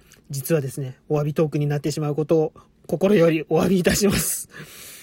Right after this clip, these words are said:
えーと、十三、えーと、先ほどのですね、えー、配信しましたトーク、えー、十三回目、お詫び配信ということで、いや、おじさんはお返しトークのやり方を知らなかった、ごめんなさいという、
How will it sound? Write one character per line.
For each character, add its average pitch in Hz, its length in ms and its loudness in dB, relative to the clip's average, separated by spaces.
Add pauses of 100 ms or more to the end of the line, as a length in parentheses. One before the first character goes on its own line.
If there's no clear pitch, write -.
(440)
え 175 440 0
ー 160 40 -6
と、 170 220 0
十 247 320 -4
三、 320 220 -2 (260)
え 254 160 2
ー 247 100 -6
と、 254 120 -4
先 247 280 -2
ほ 370 160 4
ど 381 140 6
の 381 180 6
で 285 120 4
す 190 120 -4
ね、 160 420 0
え 160 340 0
ー、 151 40 -2
配 160 140 -2
信 160 160 -2
し 156 80 -6
ま 165 140 -2
し - 160 -12
た 151 260 -2
ト 151 240 0
ー 139 100 -8
ク、 135 200 -10 (500)
え 147 280 -2
ー、 - 20 -6
十 156 440 0
三 165 420 -2
回 151 180 -2
目、 147 160 -6
お 165 180 -2
詫 165 60 0
び 170 80 -2
配 160 180 0
信 143 220 -10
と 135 60 -14
い - 20 -16
う - 20 -18
こ 131 60 -18
と - 80 -20
で、 - 320 -20
い - 20 -4
や、 156 140 -2
お 156 80 0
じ 160 100 -4
さ 175 140 -2
ん 165 100 0
は 160 120 0
お 147 100 -2
返 190 180 2
し 185 220 -4
ト 190 160 2
ー - 20 -14
ク 170 80 -4
の 151 100 -2
や 139 120 -4
り 139 80 -6
方 139 240 -6
を 135 60 -6
知 - 120 -10
ら 190 80 -2
な 214 140 -2
か 190 80 2
っ 170 40 -2
た、 147 120 -6
ご 143 100 -4
め 160 120 -2
ん 175 40 -2
な 185 100 -2
さ 185 100 0
い 151 80 -4
と 127 100 -12
い 117 160 -14
う、 135 60 -20